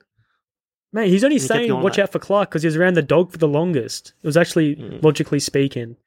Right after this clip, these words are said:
Speaker 1: that's why he's saying, "Be careful of Clark."
Speaker 2: I don't know, I just feel like he just wants to set paranoia in.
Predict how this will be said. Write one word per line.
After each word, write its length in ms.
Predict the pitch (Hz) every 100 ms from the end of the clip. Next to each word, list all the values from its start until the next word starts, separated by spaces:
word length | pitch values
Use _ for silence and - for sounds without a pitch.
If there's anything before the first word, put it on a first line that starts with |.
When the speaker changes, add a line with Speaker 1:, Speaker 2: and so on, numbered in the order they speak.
| _ _ _ -
Speaker 1:
that's 160 | 139
why 100 | 147
he's 120 | 139 -
saying, 300 | 131 123 120 _
"Be 80 | 135
careful 320 | - 127 -
of 80 | 117
Clark." 420 | - 120 104 113 _ _ _ _ -
Speaker 2:
I 40 |
don't 40 | 139
know, 60 |
I 80 | 120
just 120 | 131
feel 80 | 180
like 80 | 160
he 60 |
just 120 | 160 147
wants 140 | 147
to 60 | 143
set 220 | 156 -
paranoia 500 | 147 131 127 120 113
in. 140 | -